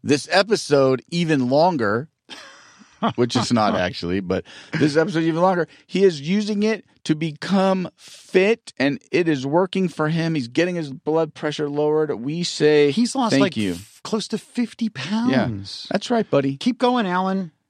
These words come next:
Speaker 2: It's
Speaker 1: And,
Speaker 2: awesome.
Speaker 1: uh,
Speaker 2: Good on ya.
Speaker 1: Happy Hanukkah to you as well. Thank you for the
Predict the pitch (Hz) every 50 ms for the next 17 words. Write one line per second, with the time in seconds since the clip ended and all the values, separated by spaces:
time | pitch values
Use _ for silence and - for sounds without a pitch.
0 | _ - - 120 127 - 294 285 196 - 123 120 120 117 117 110 110 113 - _
1 | _ - 202 196 202 196 196 190 170 135 110 104 - - - 160 175 185 - -
2 | 202 202 180 151 - - - - 160 160 175 180 185 170 - - 165 160 160 160
3 | 147 - - 143 143 151 160 160 160 151 135 113 123 127 143 135 131 120 113 107
4 | - 143 147 127 - 143 131 - 135 127 117 120 113 104 101 95